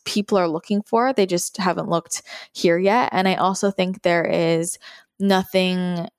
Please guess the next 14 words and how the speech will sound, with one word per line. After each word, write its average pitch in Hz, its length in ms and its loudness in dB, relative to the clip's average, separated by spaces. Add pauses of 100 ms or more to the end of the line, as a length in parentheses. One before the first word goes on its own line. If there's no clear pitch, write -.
<sighs> - 200 -20
well, - 640 -6
I 202 120 4
won't - 160 0
say 190 120 2
nothing, 170 300 -2
but 170 80 4
I 175 60 4
think 190 180 0
it's 180 180 0
just 185 200 -4
very, 190 420 4
very 170 600 2 (420)
powerful, 170 800 0